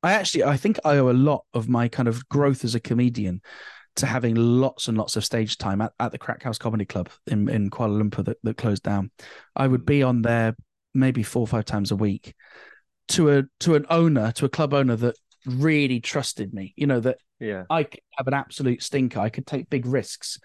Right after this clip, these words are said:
Speaker 1: you know, and I did. I would, you know, people would walk out, particularly the expats, so I'd kind of call them out on their bullshit.
Speaker 2: <laughs>
Speaker 1: Um, and also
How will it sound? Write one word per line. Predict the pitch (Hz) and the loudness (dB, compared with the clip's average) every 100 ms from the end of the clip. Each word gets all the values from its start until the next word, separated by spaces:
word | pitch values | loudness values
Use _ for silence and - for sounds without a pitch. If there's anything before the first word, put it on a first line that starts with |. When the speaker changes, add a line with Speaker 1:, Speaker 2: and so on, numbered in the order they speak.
| - - _ _ _ - | -20 -20 _ _ _ -2
Speaker 1:
you | |
know, | 151 | 2
and | 143 160 180 | 2 2 0
I | 175 | 2
did. | 220 269 | 2 2
I | 120 | 2
would, | 131 - | -2 0
you | |
know, | 190 | -2
people | - 196 143 | 0 0 -2
would | 123 | 0
walk | 156 143 | 0 0
out, | 160 165 165 - _ - | 0 0 -2 -6 _ -8
particularly | - 208 156 | -4 0 2
the | 156 | 0
expats, | 160 - 127 - | -2 -8 -10 -6
so | 127 | -4
I'd | 127 | -2
kind | 143 | -2
of | 123 | -4
call | - 147 | -2 2
them | 123 | 2
out | 135 131 | 2 0
on | 120 | 0
their | 107 | 0
bullshit. | 123 120 - 95 - - - - - - - | 0 -2 -2 -6 -8 -20 -20 -20 -20 -12 -10
Speaker 2:
<laughs> | - - 117 - 139 - | -8 -8 -8 -8 -6 0
Speaker 1:
Um, | 151 147 147 _ _ - _ - 135 135 _ _ - | 2 2 -2 _ _ -18 _ -18 -16 -16 _ _ -4
and | 202 | 2
also | 214 240 - 165 139 | 4 4 4 2 2